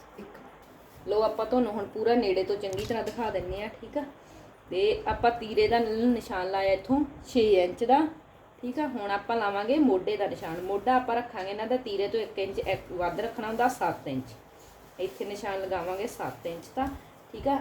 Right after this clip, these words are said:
ਇੱਥੋਂ ਵੀ ਆਪਾਂ ਨਿਸ਼ਾਨ ਲਗਾਵਾਂਗੇ ਛੇ ਇੰਚ ਦਾ, ਠੀਕ ਆ। ਇਸ ਨਿਸ਼ਾਨ ਨੂੰ ਤੇ ਇਸ ਨੂੰ ਮਿਲਾ ਦਾਂਗੇ। ਇੱਥੋਂ ਆਪਾਂ ਰੱਖਾਂਗੇ, ਆਹ ਆਪਾਂ ਰੱਖਿਆ ਸੱਤ ਇੰਚ ਮੋਢਾ,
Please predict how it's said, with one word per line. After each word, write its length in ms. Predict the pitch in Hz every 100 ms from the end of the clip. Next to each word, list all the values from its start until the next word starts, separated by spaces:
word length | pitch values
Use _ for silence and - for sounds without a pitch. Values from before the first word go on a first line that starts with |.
| -
ਇੱਥੋਂ 320 | 392 - 240
ਵੀ 160 | 247 247
ਆਪਾਂ 240 | - 226
ਨਿਸ਼ਾਨ 400 | 214 - 202 180
ਲਗਾਵਾਂਗੇ 560 | 185 190 185 208 262 320 - - - - - - - - - - - - - - -
ਛੇ 280 | - 208 180
ਇੰਚ 260 | 156 143 -
ਦਾ, 120 | 143 - - - -
ਠੀਕ 180 | 220
ਆ। 80 | 294 277 - - - -
ਇਸ 240 | 202 214 247
ਨਿਸ਼ਾਨ 380 | 240 254 208 208
ਨੂੰ 100 | 208
ਤੇ 100 | 233
ਇਸ 220 | 208 202
ਨੂੰ 160 | 214 208
ਮਿਲਾ 260 | 185 151 139
ਦਾਂਗੇ। 400 | 175 208 262 269 - - - - - - - - - - - - - - - - - - - - - 196
ਇੱਥੋਂ 280 | 196 - 226
ਆਪਾਂ 220 | 220 240
ਰੱਖਾਂਗੇ, 540 | 240 - 185 190 254 302 - - - - - - - - - - - - - - - -
ਆਹ 140 | 214
ਆਪਾਂ 220 | 226 -
ਰੱਖਿਆ 320 | 226 - 226 226
ਸੱਤ 380 | - 185 -
ਇੰਚ 220 | 196 202 254
ਮੋਢਾ, 440 | 208 185 233 269